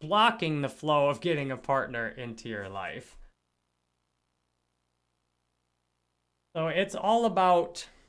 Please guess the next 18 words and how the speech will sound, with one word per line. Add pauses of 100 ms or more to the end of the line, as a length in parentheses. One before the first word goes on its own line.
(1600)
love
yourself. (580)
There's
nothing
better
you
can
do
today
than
to
love
yourself,
because (420)
when
you
love
yourself